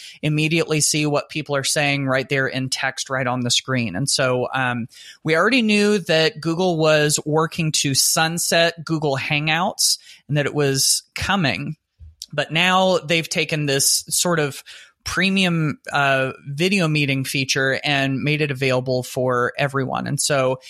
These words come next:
if you haven't started using Google Meet, uh, you might check it out. And whether you're using your school account or not,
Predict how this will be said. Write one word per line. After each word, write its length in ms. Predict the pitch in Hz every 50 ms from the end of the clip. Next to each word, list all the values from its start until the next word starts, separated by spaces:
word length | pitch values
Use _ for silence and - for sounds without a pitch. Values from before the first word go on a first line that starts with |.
| - - _
if 140 | 143 139 147
you 60 | 147
haven't 220 | 160 185 208 -
started 320 | - - 185 185 175 175 156
using 320 | 170 165 160 165 160 156
Google 240 | 143 151 147 147 147
Meet, 360 | 143 143 143 143 143 147 - -
uh, 220 | 147 139 135 135 131
you 140 | 131 135
might 260 | 131 135 151 180 196 -
check 280 | - - 196 190 -
it 80 | 180 143
out. 320 | 147 147 147 151 156 - - -
And 500 | 156 147 139 143 147 143 147 147 143 139 - - - - - - - _
whether 320 | 131 151 156 156 160 156
you're 180 | 156 147 147 143
using 460 | 143 143 147 156 170 170 190 196 180
your 120 | 160 156
school 360 | 147 - - - 175 185 190 190
account 480 | 185 - - 180 170 170 165 160 156 -
or 220 | - 147 143 139 143
not, 760 | 143 139 147 180 226 269 165 123 127 127 123 - - - -